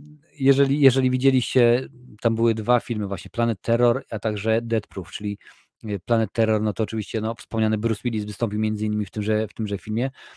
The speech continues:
a w, y, Death Proof tam jedną z głównych ról to oczywiście, y, Kurt Russell, y,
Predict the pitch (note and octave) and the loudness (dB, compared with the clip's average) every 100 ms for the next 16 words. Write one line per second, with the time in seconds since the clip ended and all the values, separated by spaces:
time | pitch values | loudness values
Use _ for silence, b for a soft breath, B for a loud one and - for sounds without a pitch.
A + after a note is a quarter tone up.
0 | B B - G#2+ G#2+ - A#2 G#2+ A2+ A2 | B B -4 -2 -2 0 -2 0 0 0
1 | - A#2 - - A2 A2 A2 G2+ G#2+ A2 | 0 -2 -2 -2 0 2 0 -2 -2 0
2 | G#2+ A2 A#2+ A2 G#2+ G#2+ G2+ - G#2+ A#2+ | 2 0 -2 -2 -2 -2 -6 -2 -2 0
3 | G#2+ - A2 - G#2 G2 A#2 C3+ b b | -4 -2 -4 -2 -6 -4 -4 -6 b b
4 | b b _ G2+ G2+ G2 G2 G2 G2 G2+ | b b _ -6 -4 -2 -2 -4 -4 -6
5 | G#2+ | -10